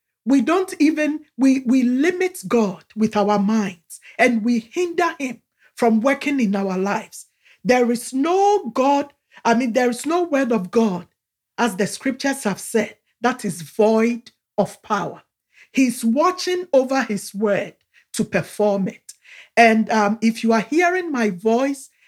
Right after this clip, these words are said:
I will urge you, if you don't have a prayer partner, please find one. Elijah prayed by himself because the Bible says that the effectual, fervent prayer of a righteous man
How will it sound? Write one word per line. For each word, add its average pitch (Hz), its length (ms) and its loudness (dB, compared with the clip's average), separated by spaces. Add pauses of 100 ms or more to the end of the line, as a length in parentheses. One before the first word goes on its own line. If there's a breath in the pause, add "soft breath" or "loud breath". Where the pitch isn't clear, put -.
(120)
I 339 240 2
will 269 360 0 (100)
urge 269 420 -2
you, 208 320 0 (340 soft breath)
if 262 200 -2
you 262 80 2
don't 359 260 0
have 294 260 -4
a 233 80 -2
prayer 233 460 0
partner, 214 600 -6 (260)
please 349 460 2
find 269 500 0 (140 loud breath)
one. - 360 -2 (560)
Elijah 349 840 2
prayed 285 560 -2
by 214 200 0
himself 247 680 -2 (400 soft breath)
because 247 320 2
the 233 80 2
Bible 294 340 0
says 262 340 0
that 220 180 0
the 214 80 0
effectual, 311 840 -2
fervent 269 720 -2
prayer 233 500 0 (200)
of 214 180 0
a 202 100 0
righteous 240 680 -2
man 208 340 -2